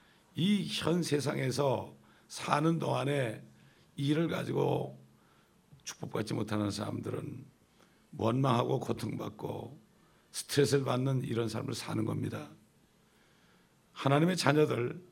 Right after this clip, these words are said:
성령을 받은 사람들은 영원한 영을 받은 사람들입니다.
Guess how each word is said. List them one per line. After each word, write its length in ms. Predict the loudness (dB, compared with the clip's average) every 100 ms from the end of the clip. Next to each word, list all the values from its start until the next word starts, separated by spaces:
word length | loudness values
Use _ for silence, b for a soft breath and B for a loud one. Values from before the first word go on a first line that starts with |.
| -20
성령을 500 | -4 0 2 2 2
받은 260 | 2 2 0
사람들은 720 | 0 0 2 2 2 -4 -12 -18 B B B -10 0
영원한 480 | 2 4 4 2 4
영을 220 | 2 2
받은 240 | 0 -2
사람들입니다. 800 | -2 -4 -2 -4 -4 -6 -10